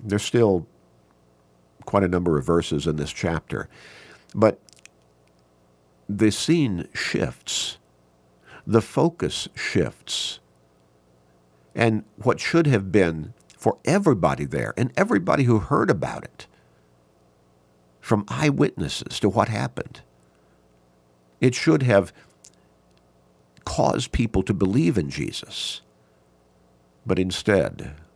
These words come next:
his enemies, the disbelievers, especially within the Jewish leadership, it hardened their hearts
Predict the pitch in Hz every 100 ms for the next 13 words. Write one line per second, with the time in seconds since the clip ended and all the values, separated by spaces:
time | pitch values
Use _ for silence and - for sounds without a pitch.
0 | _ _ _ _ _ _ _ _ _ _
1 | - 95 95 104 123 135 160 - - -
2 | _ _ _ _ _ _ _ _ _ _
3 | _ _ _ - 90 123 - - 107 110
4 | 120 139 160 - - - _ _ _ _
5 | _ _ _ _ _ - - 110 - 120
6 | 104 101 110 107 95 85 - - 87 80
7 | 117 113 113 - - 95 113 131 - -
8 | - - - _ _ _ _ _ _ _
9 | _ _ _ _ _ - 90 85 98 107
10 | 110 110 98 98 92 85 60 - - -
11 | -